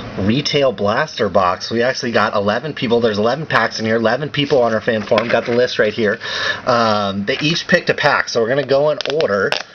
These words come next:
I'm gonna actually call, I think that's the front of the box. We'll see how the packs are laid in here, but, um, but each fan forum member made a post, so we'll each give them a pack. So we'll see how these packs are laid in here,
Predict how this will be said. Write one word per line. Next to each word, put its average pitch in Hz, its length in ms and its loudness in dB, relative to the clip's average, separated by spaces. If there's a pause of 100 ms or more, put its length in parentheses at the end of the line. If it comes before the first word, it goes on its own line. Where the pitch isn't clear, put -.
(140)
I'm - 260 -4
gonna 294 140 4
actually 208 240 0
call, 165 360 4
I 147 80 2
think 135 200 -6
that's 120 340 -2
the 104 100 -2
front 110 140 2
of 101 60 2
the 98 60 -2
box. 101 220 2
We'll - 80 2
see - 140 -2
how 131 140 2
the 98 260 0
packs - 760 -2
are 110 80 0
laid 101 280 -2
in 101 140 -2
here, 90 260 -2
but, 87 320 0
um, 82 280 -2 (1400)
but 131 280 2
each 202 260 -2 (340)
fan 226 260 0
forum 113 240 0
member 113 240 0
made 113 160 0
a 95 60 -2
post, 101 420 0
so 107 160 2
we'll 104 260 0
each 143 280 -4
give 123 200 2
them 107 380 0
a - 800 -4
pack. - 480 -4
So 123 160 0
we'll 143 100 2
see 151 260 -4
how 131 200 2
these 98 320 -2
packs - 460 -2
are 101 80 0
laid 98 280 0
in 104 200 -2
here, 107 260 0